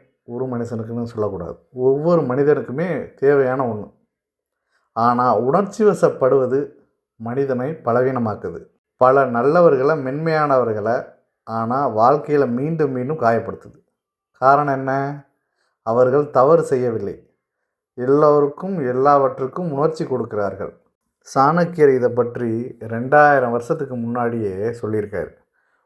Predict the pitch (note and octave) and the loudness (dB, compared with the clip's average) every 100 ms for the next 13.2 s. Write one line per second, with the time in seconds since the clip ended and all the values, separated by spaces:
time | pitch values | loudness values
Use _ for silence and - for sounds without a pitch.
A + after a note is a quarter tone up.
0 | - B2 C#3+ E3 E3 D3+ D3 B2+ A2 A#2 | -10 0 2 2 0 2 4 4 4 2
1 | A2+ G#2+ A2 C3+ F#2+ G2+ _ _ _ A2 | 0 0 -4 -6 -10 -16 _ _ _ -8
2 | A#2 B2 A#2+ G#2+ G#2+ A2 G2+ G2+ F#2+ F#2 | -6 -4 -2 0 0 -2 -2 -6 -4 -4
3 | G2+ E2 - E2 E2 _ _ _ _ _ | -4 -6 -8 -12 -14 _ _ _ _ _
4 | _ _ _ _ _ _ _ _ _ _ | _ _ _ _ _ _ _ _ _ _
5 | _ _ A2+ A#2+ A#2 A#2+ - - A#2+ A2 | _ _ -6 -4 0 -2 -4 -8 -4 -4
6 | - A#2 D3 D#3+ B2 A2 G#2+ G#2+ - A#2+ | 0 2 2 2 0 -2 -2 -2 -6 -2
7 | D#3+ E3+ - F#3+ D3+ - D3+ - A#2+ A2+ | -2 -2 -2 0 2 2 0 0 0 2
8 | G#2+ G#2 - A2+ A2+ B2 C#3 - G2 - | 0 -2 -6 -10 -2 0 0 0 -4 -4
9 | - _ - A2+ C#3 D3+ D3 C#3+ B2+ - | -12 _ -6 -2 -2 -4 -4 -2 -2 -2
10 | A2+ C3 A2+ A2+ B2+ C#3 F#2+ A2 A2+ C3+ | -6 -4 -4 0 2 4 4 4 4 4
11 | C3+ C3 C#3 D3+ D#3 A#2+ A#2+ B2 - _ | 2 0 0 0 0 -2 -2 -6 -12 _
12 | _ A#2 A#2 A#2 G#2 G2 G#2 G2+ D#3 A2+ | _ -4 -2 0 -2 -4 -8 -8 -8 -10
13 | - | -14